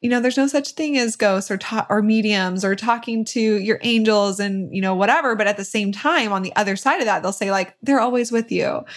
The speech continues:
you know, when someone passes. And it's like, "Okay, you're right." And how can we tap into that more? How can we lean into that more and connect more with our angels and our guides? So I just,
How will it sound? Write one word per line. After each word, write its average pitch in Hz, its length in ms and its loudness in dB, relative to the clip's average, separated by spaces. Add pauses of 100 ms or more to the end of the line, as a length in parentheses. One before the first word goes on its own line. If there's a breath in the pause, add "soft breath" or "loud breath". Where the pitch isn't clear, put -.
(160 loud breath)
you 220 100 2
know, 202 140 2
when 208 140 0
someone 196 260 -2
passes. 285 420 0
And 202 140 -4
it's 214 100 -4
like, 202 220 0
"Okay, 269 600 0 (180)
you're 240 240 4
right." 214 560 0
And 220 560 0 (600 loud breath)
how 269 240 2
can 277 140 -2
we 247 80 0
tap 208 300 -2
into 226 160 -4
that - 180 -2
more? - 160 -4
How 196 160 0
can 196 140 -6
we 175 100 -6
lean 175 200 -4
into 226 240 0
that 175 180 0
more 175 200 0
and 180 200 -2
connect 214 580 -2
more 185 320 0
with 202 400 0
our 190 140 0
angels 185 340 -4
and 165 100 -4
our 165 120 -6
guides? 196 520 0
So 202 360 0 (440 loud breath)
I 214 400 0
just, - 540 -6